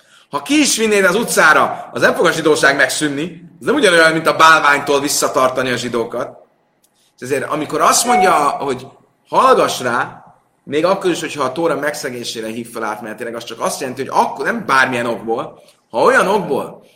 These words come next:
mm, mivel a-, azért szükséges, mert a zsidóság mindjárt összeomlik, akkor átmenetileg ő, rá lehet hallgatni. De senki nem mondta, hogy lehet csak azért, mert valamilyen elővigyázatosságból. Oké, akkor ez se egy jó.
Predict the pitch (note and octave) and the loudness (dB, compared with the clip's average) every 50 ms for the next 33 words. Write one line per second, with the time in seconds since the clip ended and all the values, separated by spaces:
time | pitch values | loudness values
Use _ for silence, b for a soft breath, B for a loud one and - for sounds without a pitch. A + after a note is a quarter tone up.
0 | b b _ _ _ - C3 C3+ C3 C3 C#3 C3+ C3 C#3 - - C3 C3 - - | b b _ _ _ -12 -10 -10 -8 -6 -6 -4 -2 -2 -2 -2 -4 -6 -4 0
1 | - F#3+ - A3 G#3+ F#3+ D#3+ - - - F#3+ F#3 - - E3 C#3+ B2+ A2+ - - | 0 2 2 2 0 0 0 -2 -4 -6 -6 -6 -4 -4 -4 -4 -4 -8 -8 -10
2 | A#2+ A#2 A2+ A2 D#3 F3 F3 E3 D3 - - C#3+ B2+ B2+ D3 F3 E3 C#3+ C3 E3+ | -10 -10 -10 -8 -8 -6 -6 -6 -6 -4 -4 -4 -4 -4 -4 -4 -4 -2 -2 -2
3 | G#3 - - G3 D#3 B2 G#2+ G2 E2+ - - - _ _ _ _ _ _ _ _ | -2 -2 -2 -4 -4 -4 -6 -8 -12 -14 -18 -20 _ _ _ _ _ _ _ _
4 | _ _ D#3 E3 E3 D#3+ D#3 D3 - - - E3+ G#3 C4 C4+ B3+ F#3 F3 E3 D#3 | _ _ -6 -6 -6 -6 -8 -8 -8 -6 -4 2 2 4 2 2 0 -2 -4 -4
5 | - - D#3+ D#3+ D#3 D3+ D3+ D3+ C#3+ C#3+ - - C3+ C3 C3 C3+ C3 B2 A#2 B2+ | -4 -4 -6 -4 -4 -2 -2 -2 -2 -2 -4 -4 -6 -6 -4 -4 -4 -4 -6 -6
6 | B2 A2+ G#2 G2 E2+ - - - - b b b b _ - G2 - F3 F3 E3+ | -6 -6 -6 -8 -10 -14 -18 -20 -20 b b b b _ -14 -10 -8 -6 -6 -6
7 | D#3 C#3+ C#3 C#3 C#3 B2 A#2 A2+ A2 A2+ B2 A2+ A#2 C3 C3+ A#2+ A2 A2+ - A2+ | -6 -8 -8 -6 -6 -6 -8 -8 -6 -6 -6 -4 -4 -4 -4 -6 -6 -8 -10 -12
8 | G#2 A2+ A#2+ A2 G#2+ G#2 G2+ G2+ G2+ G2 G2 F#2+ b b b b _ _ A2 A2+ | -8 -6 -6 -6 -6 -8 -10 -10 -10 -10 -12 -12 b b b b _ _ -4 -2
9 | A2 A2 G#2+ G2+ G2 G2 F#2+ - - - - A#2+ A2+ A2 G#2 G2 G2 F#2 F2 E2 | -2 -2 -4 -6 -8 -10 -10 -12 -16 -12 -10 -8 -6 -6 -8 -8 -10 -12 -12 -12
10 | F2+ F2 F2 - E2 D#2+ - - - - C2+ - _ - - _ _ _ _ _ | -12 -14 -14 -16 -14 -12 -12 -12 -12 -14 -18 -20 _ -20 -20 _ _ _ _ _
11 | _ _ _ _ _ _ _ _ _ _ _ _ _ _ _ _ _ _ _ _ | _ _ _ _ _ _ _ _ _ _ _ _ _ _ _ _ _ _ _ _
12 | _ _ _ _ b b b b b b b - F#3+ F#3 - - - C3 - - | _ _ _ _ b b b b b b b -8 -6 -6 -6 -8 -8 -8 -8 -8
13 | - C#3 - - A#2+ G2+ G2+ G2 G2 F#2+ F2 D#2 - - - | -6 -6 -6 -4 -4 -6 -6 -8 -8 -10 -10 -10 -12 -16 -20